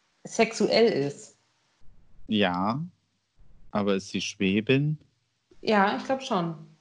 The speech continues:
Speaker 2: Echt?
Speaker 1: Mhm.
Speaker 2: Oh mein
Speaker 1: Hallo,
Speaker 2: Gott.
Speaker 1: das ist deine Heimat. Ich weiß
Speaker 2: Ja,
Speaker 1: es nicht.
Speaker 2: jetzt muss ich kurz gucken.
Speaker 1: Google mal bitte,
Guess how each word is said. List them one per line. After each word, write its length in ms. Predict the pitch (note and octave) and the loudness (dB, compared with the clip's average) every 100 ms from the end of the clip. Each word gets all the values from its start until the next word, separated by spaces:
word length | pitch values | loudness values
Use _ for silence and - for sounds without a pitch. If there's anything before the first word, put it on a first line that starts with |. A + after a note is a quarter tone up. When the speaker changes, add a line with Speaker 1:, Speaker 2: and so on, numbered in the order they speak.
| _ | _
Speaker 2:
Echt? 680 | - G2 F3 - - - - - _ _ _ | -6 4 6 6 0 -10 -16 -18 _ _ _
Speaker 1:
Mhm. 560 | A3 A#3 G#3+ C4+ D4 - _ - | 0 2 2 0 -6 -14 _ -4
Speaker 2:
Oh 80 | |
mein 160 | F#3+ F#3 | -2 0
Speaker 1:
Hallo, 140 | G#3+ A#3 | 8 8
Speaker 2:
Gott. 100 | A3 | 8
Speaker 1:
das 80 | |
ist 180 | B3 - | 4 6
deine 340 | G#3+ A#3 C#4 A#3+ | 8 8 6 6
Heimat. 380 | C4+ D#4 G#3 - | 4 4 2 -2
Ich 120 | - | -2
weiß 140 | A#3 | 4
Speaker 2:
Ja, 180 | B3 B2+ | 8 8
Speaker 1:
es 40 | F#3 | 4
nicht. 240 | D#3+ D#3 - - | -2 -8 -12 -4
Speaker 2:
jetzt 160 | B2 | 2
muss 160 | C3 B2 | 6 6
ich 60 | - | 4
kurz 220 | A2 - | 0 2
gucken. 480 | - F#2+ F#2 F2+ F2 _ _ _ - | 2 2 2 0 -2 _ _ _ -6
Speaker 1:
Google 280 | B3+ A#3+ G3 | 0 2 2
mal 140 | E3+ | 0
bitte, 340 | E3+ - D#3 | -4 -6 -6